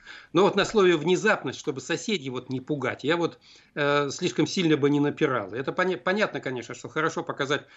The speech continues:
по телевизору там впечатляющие кадры, как просыпается народ, куда-то бежит, сапоги стучат, хватают там оружие, ворота открываются, автомобили, танки, Б М П выезжают, там самолеты взлетают. Это, конечно, эффектно. Но вот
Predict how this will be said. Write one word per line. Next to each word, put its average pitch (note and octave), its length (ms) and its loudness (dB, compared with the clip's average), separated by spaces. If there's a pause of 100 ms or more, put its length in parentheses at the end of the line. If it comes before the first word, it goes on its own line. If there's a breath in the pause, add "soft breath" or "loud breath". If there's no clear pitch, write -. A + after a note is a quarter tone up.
(160 loud breath)
по C#3 80 -6
телевизору C3+ 480 -2
там B2 120 -2
впечатляющие B2 680 -2
кадры, B2+ 460 -2 (240 loud breath)
как - 220 -6
просыпается C#3 640 -2
народ, C#3 360 0
куда-то C3+ 380 -2
бежит, C3 400 -6
сапоги C#3 400 -4
стучат, - 640 -4 (180 loud breath)
хватают C#3+ 460 2
там C#3 220 2
оружие, C#3 420 0
ворота C#3+ 360 0
открываются, C#3 680 -4 (320 loud breath)
автомобили, C#3+ 840 -4
танки, C#3+ 280 -2
Б C3+ 180 2
М C#3+ 140 0
П D3 180 2
выезжают, C3+ 720 0
там C#3 140 -2
самолеты C#3+ 460 -2
взлетают. C#3 440 -2 (220 loud breath)
Это, D#3 180 0
конечно, D#3+ 440 0
эффектно. A2+ 440 -8
Но F3 240 2
вот E3+ 200 -6